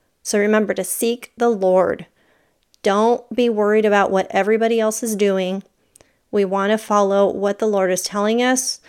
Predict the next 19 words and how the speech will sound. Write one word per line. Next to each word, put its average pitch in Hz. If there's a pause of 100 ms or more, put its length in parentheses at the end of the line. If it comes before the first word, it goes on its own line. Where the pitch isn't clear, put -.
(220)
What 214
does 233
he 220
say 202
in 185
his 170
word? 214 (760)
If 190
something 240
somebody 220
else 202
is 180
doing 208
just 208
doesn't 196
sit -
right 185
with 247
you, 294